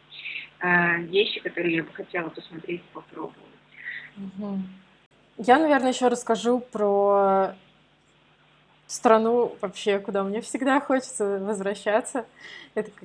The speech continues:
Speaker 2: конечно, Соединенные Штаты, ну, для меня. А, просто, когда мы с тобой ездили туда в первый раз, это, конечно, была буря эмоций, буря впечатлений. А, но я, честно говоря, думала, что когда мы сейчас поехали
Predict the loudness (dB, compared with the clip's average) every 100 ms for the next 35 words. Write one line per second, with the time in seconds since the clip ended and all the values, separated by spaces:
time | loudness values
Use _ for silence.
0 | -2 0 0 -4 -6 -6 -6 -2 -2 -2
1 | -4 -6 -2 0 0 -6 -8 -8 -6 -4
2 | -2 -2 -2 -4 -10 _ _ _ _ _
3 | _ -20 -20 _ _ _ -10 -6 -4 -2
4 | -2 -4 -8 -12 -18 _ _ _ _ _
5 | -20 _ _ _ 0 0 0 0 0 -2
6 | -6 -18 -8 -4 2 2 0 -2 0 2
7 | 2 2 0 0 -4 -2 0 -2 0 -2
8 | -2 -6 -2 0 0 2 4 4 0 -8
9 | -8 -4 -4 -4 -6 -2 0 0 0 0
10 | 2 0 0 -2 -2 -8 -8 -4 -4 -4
11 | -8 -18 -16 -4 0 0 -2 -6 -10 _
12 | -20 -20 -20 _ -4 0 0 0 0 2
13 | 2 2 -4 -2 0 2 2 2 0 0
14 | -2 -2 0 0 0 -4 2 2 2 -2
15 | 0 -2 -4 -4 -2 -4